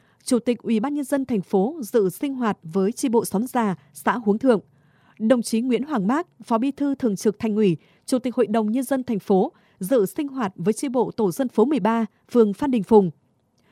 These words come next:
Đồng chí Dương Thị Thu Hằng, Ủy viên Ban Thường vụ Thành ủy, Phó Chủ tịch Hội đồng Nhân dân thành phố dự sinh hoạt với chi bộ tổ hai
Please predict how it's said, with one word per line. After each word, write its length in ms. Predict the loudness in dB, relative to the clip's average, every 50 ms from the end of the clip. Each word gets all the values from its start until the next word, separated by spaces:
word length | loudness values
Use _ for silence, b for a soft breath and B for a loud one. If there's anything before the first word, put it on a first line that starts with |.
| b b b b
Đồng 240 | 2 4 4 4 2
chí 240 | -2 -2 -2 -2 -2 -4
Dương 140 | -4 -4 -2
Thị 140 | -2 -2 -2
Thu 140 | -2 -2 -4
Hằng, 280 | -2 -2 -2 -2 -2 b b b b b
Ủy 240 | 0 2 2 2 2
viên 320 | 2 0 0 0 0 -2
Ban 160 | -2 -2 -2
Thường 140 | -2 -2 -2
vụ 160 | 0 -2 -2
Thành 240 | -2 -2 -2 0 2
ủy, 220 | 2 2 2 0 b b b b b b
Phó 260 | -2 -2 0 0 -2 -6
Chủ 180 | -4 -4 -4 -2
tịch 200 | -2 -4 -4 -2
Hội 140 | -2 -2
đồng 200 | 0 -2 -2 -2
Nhân 120 | -4 -6 -4
dân 180 | -4 -4 -4
thành 180 | -4 -6 -6 -6
phố 340 | -2 0 0 0 0 -2 b b b b b b
dự 260 | b -4 -2 0 -2 -2
sinh 220 | -4 -6 -8 -8
hoạt 260 | -6 -6 -6 -6 -6 _ -10
với 240 | -4 -2 -2 -2 -4
chi 160 | -4 -6 -4 0
bộ 180 | 0 0 0
tổ 160 | 0 0 -2 -2 -2
hai 280 | -4 -4 -2 -2 -4